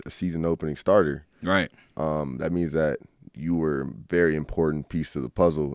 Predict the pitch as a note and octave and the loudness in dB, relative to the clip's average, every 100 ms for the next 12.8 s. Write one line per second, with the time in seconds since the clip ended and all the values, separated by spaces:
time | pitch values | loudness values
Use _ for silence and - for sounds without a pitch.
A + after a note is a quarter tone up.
0 | - F2 G2 D#2 D#2+ G#2+ F2+ F2+ - - | 0 4 6 4 2 2 2 0 -8 -4
1 | D2 D2 D2 - _ - F#2 D#2+ D#2 E2+ | -2 -2 -4 -8 _ -2 0 0 -2 2
2 | D#2+ D2+ D2+ D#2 D#2+ - E2+ E2 D#2 D#2 | 2 0 -4 -4 -4 0 0 0 -4 -4
3 | D2+ C#2+ _ _ _ _ _ _ - - | -4 -8 _ _ _ _ _ _ -8 -8
4 | - G#2+ G#2 F#2+ F2+ E2+ E2+ D#2+ E2+ E2 | -6 0 2 2 0 -2 -4 0 0 0
5 | E2 D#2 C#2+ - _ _ _ _ _ _ | -2 -4 -6 -14 _ _ _ _ _ _
6 | - - - F2 E2 D#2 D#2 D2+ - E2 | -10 -2 4 4 4 2 0 -2 -4 -4
7 | - D#2+ D#2 - D#2 D#2 E2 E2 D#2+ D#2+ | -2 -4 -4 -4 -4 -2 0 0 0 0
8 | E2 D#2+ D2+ C#2+ E2+ E2+ D#2 E2+ D2 D2 | 0 0 -2 -2 -2 0 0 -2 -2 -8
9 | D2+ - E2+ C#2 C2+ D2+ D2 D2 D2 - | -10 0 2 0 -4 -4 -2 -2 -4 -6
10 | _ _ - - D#2+ A2 - A2 E2+ G2 | _ _ 6 6 8 4 4 2 4 4
11 | D#2 F#2+ D#2 D#2 D2 E2+ C#2+ D2 C#2+ D2+ | 4 2 0 0 4 4 2 -6 -6 -10
12 | D2 D#2 D#2+ E2 F2+ F2+ F2 | -6 -2 0 0 -2 0 0